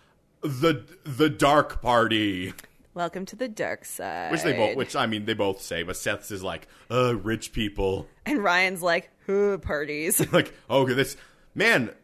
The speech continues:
Speaker 1: th-, this is kinda like the parties that I remember going to. More, more cocaine and pot,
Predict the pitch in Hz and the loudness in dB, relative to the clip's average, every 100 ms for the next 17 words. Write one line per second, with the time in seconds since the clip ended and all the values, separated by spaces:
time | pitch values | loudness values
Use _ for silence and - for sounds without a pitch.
0 | 117 143 151 156 185 185 170 160 139 165 | -6 -2 0 0 0 2 2 0 2 4
1 | 160 135 131 135 190 160 127 110 110 107 | 4 2 2 4 6 4 2 2 0 0
2 | - 127 143 - _ 123 135 170 196 - | 0 0 0 -8 _ -6 0 2 2 0
3 | 151 208 233 220 220 202 196 - 202 208 | -2 -2 2 0 0 -6 -2 2 4 2